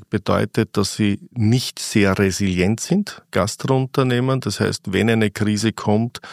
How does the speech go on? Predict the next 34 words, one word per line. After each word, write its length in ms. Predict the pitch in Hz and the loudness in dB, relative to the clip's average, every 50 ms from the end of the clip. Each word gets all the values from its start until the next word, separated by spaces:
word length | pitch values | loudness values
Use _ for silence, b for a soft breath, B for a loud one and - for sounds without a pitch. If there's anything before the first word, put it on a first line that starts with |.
| B B B - - | B B B -4 0
haut 240 | 98 92 101 - - | 0 0 2 0 0
es 160 | 110 - - | -2 -2 -2
sie 140 | - 110 101 | -2 -2 0
leicht 360 | 98 90 87 90 - - - | 2 2 0 0 -4 -6 -4
um. 300 | 113 113 110 139 170 185 B B B B B B B B B B - | 0 2 2 4 4 2 B B B B B B B B B B -2
Und 180 | 123 104 - | -2 2 2
dann 160 | 107 101 110 | 2 2 2
kommt 240 | 104 - 120 104 101 | 2 0 -2 -2 0
noch 160 | 120 117 104 | -2 -4 -2
die 140 | - - 117 | 0 0 0
Schwierigkeit 720 | - - 107 107 110 117 117 - - - 117 107 - - - | 0 0 0 0 2 2 0 -2 -2 0 0 0 0 -2 -2
der 80 | 117 90 | -2 0
Personalkrise 960 | - 113 104 98 107 98 95 87 - 110 127 - - 127 127 127 120 120 123 | 0 0 0 2 2 2 2 2 0 0 -2 -2 0 0 2 2 2 2 2
in 120 | 120 120 | 2 2
der 120 | 117 120 101 | 2 0 2
Gastro, 460 | - 104 98 107 - - - 117 113 | 2 2 0 0 -2 -4 -4 -4 -4
zu 160 | - - 110 | -2 -2 -2
schauen, 180 | 98 110 101 95 | 0 0 0 0
sie 140 | - 110 | 0 -2
bekommen 480 | 95 - 98 - - 110 104 104 104 98 | -2 -2 -6 -4 0 0 2 2 2 0
kaum 280 | - - 98 92 98 95 | 0 0 0 0 2 0
die 80 | 110 | 0
Leute, 580 | 101 95 87 85 92 - - - 110 107 104 98 B B B B B B B B B B B B B B B B _ _ _ _ _ - | 0 2 2 2 0 -2 0 0 2 2 2 0 B B B B B B B B B B B B B B B B _ _ _ _ _ -2
die 340 | 113 110 107 107 - - 117 | 0 2 2 2 0 2 2
im 320 | 110 104 101 98 95 90 - _ | 4 4 4 4 2 0 -4 _
Gastrobereich 880 | - 95 87 92 - - - 113 104 - 110 101 98 101 98 98 - - | -2 -2 -2 -2 -4 -6 -4 -4 -2 0 2 2 2 0 -2 -2 -2 -2
heute 260 | 101 98 - - 101 | -2 -2 0 -2 0
noch 240 | 98 95 92 - - | 0 0 -2 -4 -4
arbeiten 600 | - 104 113 - - 143 143 - - 147 135 131 | -2 0 0 2 0 0 0 0 0 0 4 4
wollen. 260 | 127 139 151 175 170 131 | 4 4 4 2 0 0
Ja, 160 | 110 113 139 160 - | 0 -2 -2 -2 -4
es 160 | - 104 - | -4 -6 -4
ist 280 | - 131 120 - - - | -4 -4 -4 -4 -2 0
ein 240 | 120 117 120 110 | 0 0 0 -2